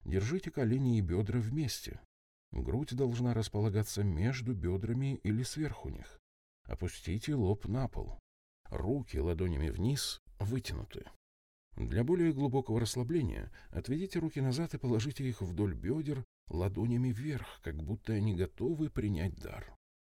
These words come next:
В конце этой последовательности советую постоять или спокойно посидеть,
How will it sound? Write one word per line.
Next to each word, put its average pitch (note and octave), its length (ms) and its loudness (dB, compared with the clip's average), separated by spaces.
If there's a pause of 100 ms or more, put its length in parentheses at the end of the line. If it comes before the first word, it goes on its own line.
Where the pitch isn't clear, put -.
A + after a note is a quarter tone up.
(500)
В - 100 -12
конце G2+ 340 2
этой F2+ 160 0
последовательности F2+ 880 -2
советую E3+ 440 0
постоять C3+ 500 -2
или A#2 80 0
спокойно C#3 540 -4
посидеть, A2 520 -2